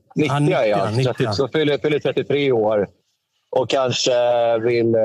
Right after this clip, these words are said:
Speaker 1: gå ner lite mer på Findells roll, som är lite mer, eh, defensiv, och,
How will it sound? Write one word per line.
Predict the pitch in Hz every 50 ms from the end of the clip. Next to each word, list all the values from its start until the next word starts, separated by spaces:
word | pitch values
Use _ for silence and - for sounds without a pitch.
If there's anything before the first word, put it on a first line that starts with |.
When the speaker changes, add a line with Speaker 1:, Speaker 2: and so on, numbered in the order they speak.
| 110 113 113
Speaker 1:
gå | 110 120 120
ner | 110 117 113 113
lite | 113 - - 113
mer | 110 107
på | - - 110
Findells | - - 117 110 127 131 135 135 120 - -
roll, | 117 107 104 98 -
som | - 107 104
är | 104 104 104 110
lite | 101 - - - 143
mer, | 135 127 113 110 104 101 98 104
eh, | 101
defensiv, | 95 78 120 107 92 - - 110 107 101 98 - - 107 98 98 98 92 101
och, | - - 104 95 -